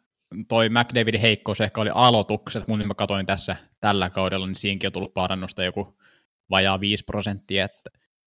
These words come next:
siihen on keskitytty nyt vähän, ja sitten jos, jos sit-, jos sitä harjoittelee, niin McDavid pystyy parantamaan sitä osa-aluetta, että se on aika pelottava, että ei se vieläkään ole aivan valmis pelaaja.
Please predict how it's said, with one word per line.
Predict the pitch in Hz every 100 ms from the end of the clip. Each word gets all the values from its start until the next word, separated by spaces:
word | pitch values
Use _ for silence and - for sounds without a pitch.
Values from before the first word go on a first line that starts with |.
| _
siihen | - 92 98
on | 117
keskitytty | 131 - 120 110 110
nyt | 107
vähän, | 113 101 92 92
ja | 90
sitten | 92 - 87 80 - _ _ _ _ _
jos, | 127 - 101
jos | 117 113
sit-, | 117 - - - - 90 - 78
jos | 107 -
sitä | -
harjoittelee, | 117 123 113 - 110 104
niin | 104
McDavid | 98 98 101 95
pystyy | - 107 98
parantamaan | 90 92 92 87 90
sitä | -
osa-aluetta, | 95 92 90 90 - 85
että | -
se | 92
on | 90
aika | 92 110
pelottava, | 107 101 - 98 92
että | 87 - _ _ _ _ _ _ _ _ _ _ _ _ _
ei | 104
se | 123
vieläkään | 117 110 - 101
ole | 98 98 - _ _ _ _ _
aivan | 104 101 90
valmis | 92 92 92 90
pelaaja. | - 98 90 95